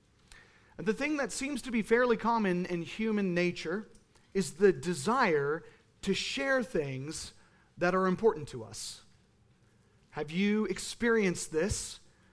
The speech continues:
It's kind of silly even asking that question, 'cause I know for all of us, if we take a minute and we just think about it, all of us have had an experience that has deeply touched us. And when we've had that experience,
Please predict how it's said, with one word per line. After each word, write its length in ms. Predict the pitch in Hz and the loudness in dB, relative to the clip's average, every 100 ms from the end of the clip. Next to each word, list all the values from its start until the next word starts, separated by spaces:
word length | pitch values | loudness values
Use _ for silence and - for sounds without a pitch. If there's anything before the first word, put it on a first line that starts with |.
| _ | _
It's 120 | - | -10
kind 160 | - 165 | -6 -4
of 80 | 139 | 0
silly 260 | 202 196 202 | 2 2 0
even 200 | 196 185 | -2 -4
asking 400 | 180 208 - 190 | -2 -2 -2 -2
that 160 | 165 147 | -2 -4
question, 540 | - 143 - 127 113 104 | -8 -10 -10 -12 -12 -10
'cause 160 | 160 | -2
I 100 | 170 | 0
know 300 | 175 214 220 | 4 6 6
for 160 | 208 196 | 6 6
all 240 | 214 269 | 6 6
of 120 | 185 151 | 6 4
us, 400 | 220 - - - - - | 2 0 -8 -14 -20 -12
if 140 | 165 208 | -8 -2
we 80 | |
take 240 | 208 254 262 | 4 4 4
a 40 | |
minute 380 | 214 190 196 220 - | 0 0 -2 -4 -4
and 160 | 170 | -2
we 80 | 170 | 0
just 260 | 185 220 - | -2 -4 0
think 200 | 226 220 | 0 2
about 280 | 151 117 120 | 0 -2 -2
it, 240 | 190 - - - _ _ _ _ _ - _ _ _ - | -4 -6 -20 -20 _ _ _ _ _ -20 _ _ _ -4
all 220 | 269 320 | -2 0
of 100 | 240 | 2
us 140 | 220 | 2
have 100 | 214 | 2
had 180 | 202 202 | 0 2
an 60 | 185 | 0
experience 920 | 170 - - - 202 175 139 147 - | -2 -6 -4 2 2 2 -2 -6 -6
that 180 | 170 170 | -4 -4
has 200 | 156 135 | -6 -6
deeply 600 | 113 196 233 226 220 185 | -2 2 2 0 -4 -4
touched 440 | - 175 - - | -6 -10 -10 -12
us. 380 | - - - - - - - _ _ - | -14 -12 -12 -14 -20 -20 -20 _ _ -8
And 120 | 160 | 2
when 160 | 185 262 | 4 4
we've 180 | 269 - | 2 0
had 260 | 208 254 | 0 4
that 120 | 226 214 | 4 4
experience, 960 | 185 - - 226 214 165 151 147 - | 0 -8 -4 2 2 2 0 -4 -8